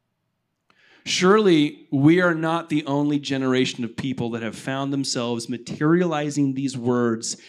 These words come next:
in our hearts before we speak them with our mouths.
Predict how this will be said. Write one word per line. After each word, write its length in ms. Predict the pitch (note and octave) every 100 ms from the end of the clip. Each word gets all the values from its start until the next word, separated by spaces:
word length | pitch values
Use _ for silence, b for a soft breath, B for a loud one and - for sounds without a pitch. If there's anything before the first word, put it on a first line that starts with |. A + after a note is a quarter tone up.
| B B
in 140 | - B2+
our 260 | A#2 G2
hearts 440 | G#2+ - C3+ G#2+ -
before 360 | - - B2
we 160 | A2+ G#2
speak 500 | - - - D3 -
them 360 | A#2+ G#2+ G2+ b b b -
with 240 | A#2 A2+
our 180 | A2+ G#2
mouths. 760 | F#2+ F2+ E2+ D#2 - - -